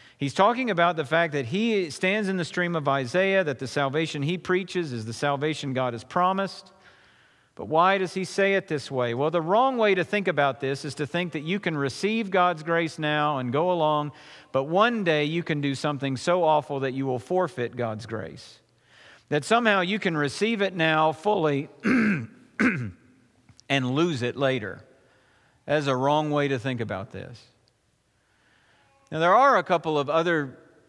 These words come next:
things that people have suggested. One is that people tend to, uh, think that Paul is aiming at unbelievers who still may be sprinkled into the Corinthian church.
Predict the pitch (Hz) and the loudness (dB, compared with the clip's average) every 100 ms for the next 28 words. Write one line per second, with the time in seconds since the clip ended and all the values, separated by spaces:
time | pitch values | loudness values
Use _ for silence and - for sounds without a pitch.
0 | _ - - 190 156 175 156 135 104 165 | _ -8 0 2 2 -2 -2 -2 -2 -2
1 | 156 139 143 - 123 107 139 180 - - | 0 0 0 -4 -8 -2 0 0 0 -8
2 | 104 123 170 - _ _ _ _ _ - | -6 -6 -8 -16 _ _ _ _ _ -6
3 | 147 220 190 147 170 202 - - _ _ | 0 2 4 2 0 -6 -12 -20 _ _
4 | _ _ _ _ _ - 160 185 202 180 | _ _ _ _ _ -12 -8 -4 -2 -2
5 | 180 180 185 180 185 170 160 170 156 165 | -2 0 -2 -2 -4 -4 -4 -2 -2 0
6 | 156 147 147 151 147 _ _ _ - 160 | 0 2 2 -2 -8 _ _ _ -6 -4
7 | 151 151 - 143 139 147 156 175 - - | -4 -6 -2 2 4 2 0 -4 -16 -20
8 | _ _ _ _ - 139 147 151 156 156 | _ _ _ _ -8 -4 -2 0 0 0
9 | 151 147 156 160 131 120 135 190 226 - | 0 0 0 0 0 -2 -2 -4 -8 -14
10 | - _ _ _ _ _ _ - 127 - | -18 _ _ _ _ _ _ -8 -8 -2
11 | 151 151 151 151 143 143 147 143 - 147 | 2 4 2 2 0 0 -2 -2 -4 -6
12 | 147 143 135 135 143 135 135 - 131 127 | -4 -2 -2 -4 -6 -6 -6 -6 -4 -4
13 | 131 139 139 151 156 165 - - 131 190 | -4 -6 -6 -6 -12 -16 -12 -8 -6 -8
14 | - - - | -14 -20 -20